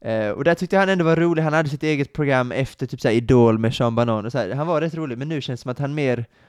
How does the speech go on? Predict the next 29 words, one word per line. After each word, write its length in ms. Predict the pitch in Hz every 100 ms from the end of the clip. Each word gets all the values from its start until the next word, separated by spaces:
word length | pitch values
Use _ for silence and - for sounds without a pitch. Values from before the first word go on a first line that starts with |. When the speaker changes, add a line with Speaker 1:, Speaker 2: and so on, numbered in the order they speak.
| _ -
Speaker 2:
håller 160 | 131
på 160 | 123 135
med 140 | 123
sin 180 | 131 120
son, 540 | - 160 107 101 98 113 _ _ _ _
eh, 280 | 110 107 107
som 180 | 104 120
är 60 | 110
autistisk, 580 | 113 - 120 113 107 110
och 60 |
han 180 | 113 117
håller 120 | 117
på 120 | -
att 60 | 120
göra 80 | 110
insamlingar 640 | 120 123 - 107 107 107 107
och 180 | 107
träna 340 | - 127 117 107
som 140 | 113
satan. 480 | - 123 123 98 107 _ _ _
Så 120 | -
han 120 | 143 147
verkar 220 | 143 147
ha 40 |
lämnat 380 | 143 151 143 131
sin 380 | - 139 127 117
så 100 | 139
här 80 | 127
humorkarriär 680 | 139 139 110 120 110 107